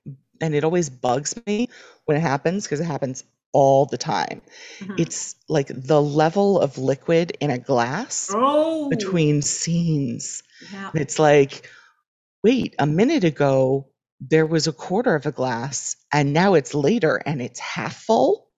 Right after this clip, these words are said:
Speaker 2: Yeah.
Speaker 1: How did that happen?
Speaker 2: Yeah.
Speaker 1: I didn't see you pour anymore."
Speaker 2: If you're really looking for this stuff in shows, you're gonna find it a lot, especially anytime you see them switching camera angles, 'cause they're getting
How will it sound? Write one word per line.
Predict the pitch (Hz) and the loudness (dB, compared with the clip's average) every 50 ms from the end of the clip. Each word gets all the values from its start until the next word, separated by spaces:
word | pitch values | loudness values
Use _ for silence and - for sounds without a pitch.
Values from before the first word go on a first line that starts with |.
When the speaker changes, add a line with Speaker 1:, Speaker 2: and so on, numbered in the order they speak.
| _ _ - - | _ _ -18 -16
Speaker 2:
Yeah. | 202 196 185 160 - | -14 -12 -10 -6 -4
Speaker 1:
How | - - 143 | -2 0 0
did | 127 135 151 139 | 0 0 0 2
that | - 214 - - | 2 4 4 4
happen? | - 220 110 101 - - 82 - - - _ _ _ _ _ _ _ - | 2 0 0 -2 -2 -2 -4 -4 -6 -12 _ _ _ _ _ _ _ -16
Speaker 2:
Yeah. | 180 175 175 180 180 180 - | -14 -12 -12 -14 -14 -10 -6
Speaker 1:
I | - 120 135 | -2 2 2
didn't | 165 220 392 403 | 2 2 2 0
see | - - - 143 | -2 -2 -2 -2
you | 127 127 - | -2 -4 -4
pour | - - - 120 110 90 | -2 0 2 2 2 2
anymore." | - 110 110 123 - - - - 107 - - _ _ _ _ _ _ _ _ _ _ _ _ _ _ _ _ _ _ _ _ _ _ - | 0 -2 -2 -2 -2 -2 -2 -4 -4 -6 -8 _ _ _ _ _ _ _ _ _ _ _ _ _ _ _ _ _ _ _ _ _ _ -4
Speaker 2:
If | 254 254 269 | -2 -2 0
you're | 302 302 269 | -2 -2 0
really | 214 247 254 269 285 277 277 269 | 2 2 2 2 2 2 0 0
looking | 247 220 214 233 - 262 226 233 247 - | 0 0 0 0 0 0 0 0 0 0
for | 220 208 208 | 0 -2 -2
this | 208 202 202 - - | -2 -4 -6 -8 -8
stuff | - 202 196 190 185 202 | -4 -4 -4 -4 -4 -6
in | 180 185 196 | -8 -10 -8
shows, | - 202 190 185 185 185 190 | -6 -6 -4 -4 -4 -4 -2
you're | 185 175 | -2 -2
gonna | 185 180 175 170 | -2 -2 -2 -4
find | - 175 175 180 175 | -6 -6 -8 -8 -8
it | 175 160 | -8 -6
a | 156 | -6
lot, | 156 156 156 160 160 160 175 | -4 -4 -4 -4 -4 -6 -8
especially | 180 - - 220 208 208 - 233 226 220 | -8 -4 -2 -2 -2 -2 -2 -4 -4 -4
anytime | 185 180 190 202 196 196 202 190 185 185 | -4 -6 -6 -6 -6 -6 -6 -8 -6 -6
you | 185 175 | -8 -10
see | 156 - - 170 165 | -10 -10 -10 -10 -10
them | 151 151 156 | -10 -12 -14
switching | - - 170 160 - - 151 135 143 | -12 -10 -10 -10 -10 -12 -14 -14 -12
camera | - 185 185 180 175 175 170 | -8 -8 -6 -6 -4 -6 -6
angles, | 165 175 175 175 175 175 170 170 170 170 170 170 | -6 -8 -8 -6 -4 -2 0 2 0 0 -2 -4
'cause | - - 165 - | -10 -14 -10 -6
they're | 165 165 | -2 -2
getting | 160 156 147 147 | -2 -2 -2 -4